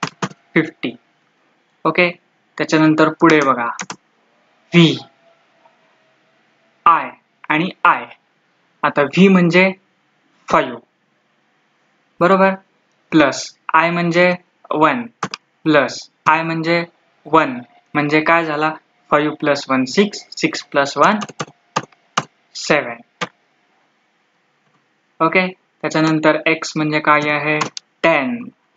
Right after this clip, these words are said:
त्याच्यानंतर बघा, X, I, I आणि आय म्हणजे एक्स triple I. आता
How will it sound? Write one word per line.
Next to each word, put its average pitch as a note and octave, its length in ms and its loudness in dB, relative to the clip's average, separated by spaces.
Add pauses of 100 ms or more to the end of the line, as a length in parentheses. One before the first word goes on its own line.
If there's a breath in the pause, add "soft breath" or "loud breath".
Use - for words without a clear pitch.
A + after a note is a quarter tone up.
(220)
त्याच्यानंतर D3+ 560 0
बघा, B2+ 280 -2 (320 soft breath)
X, - 540 -2 (300)
I, D3+ 360 0 (440)
I C#3 300 0 (200)
आणि D3 160 -8
आय C#3+ 220 0
म्हणजे C3+ 280 -8
एक्स - 340 -2 (120)
triple F#3+ 340 2
I. A#2 120 -6 (360 soft breath)
आता B2 260 0